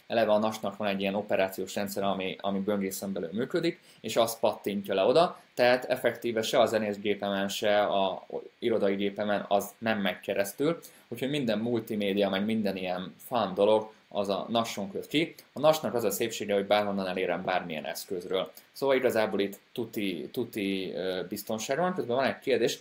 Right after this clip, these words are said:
O S X-re milyen szoftvert tudnál akkor ajánlani Time Machine helyett? Carbon Copy Cloner. Ezt jegyezzétek meg, tizenöt dolláros program, ez pontosan ezt a klónozás megoldást fogja csinálni, amit mondtam. Bedugod a vinyát, megnyomod, hogy klón, és megcsinálja. Ne állíts be semmit,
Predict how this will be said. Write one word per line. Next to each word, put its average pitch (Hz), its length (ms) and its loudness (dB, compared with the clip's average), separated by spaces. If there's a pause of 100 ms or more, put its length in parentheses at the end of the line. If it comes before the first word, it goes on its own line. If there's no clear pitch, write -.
(280)
O 156 140 2
S 156 100 -2
X-re 131 200 -4
milyen 143 180 -2
szoftvert 135 360 0
tudnál 127 420 0
akkor 123 220 -2
ajánlani 110 260 2
Time 113 180 2
Machine 95 300 -6
helyett? 95 280 0 (100)
Carbon 117 580 6
Copy 120 420 -2
Cloner. 92 580 0 (360)
Ezt 120 220 -2
jegyezzétek 110 540 0
meg, 165 220 2
tizenöt 113 580 0
dolláros 107 540 2
program, 139 560 2 (440)
ez - 240 -6 (100)
pontosan 131 460 4
ezt 107 160 -6
a - 60 -6
klónozás 104 680 2
megoldást 101 440 0
fogja 101 220 -2
csinálni, 101 280 -6
amit 87 200 -10
mondtam. 143 540 0
Bedugod 117 380 0
a 82 80 -4
vinyát, 120 360 -2
megnyomod, 101 400 -2
hogy - 160 -20
klón, 160 460 4 (200)
és - 140 -16
megcsinálja. 104 680 0
Ne 147 80 2
állíts 110 280 6
be 101 80 -2
semmit, 135 460 -2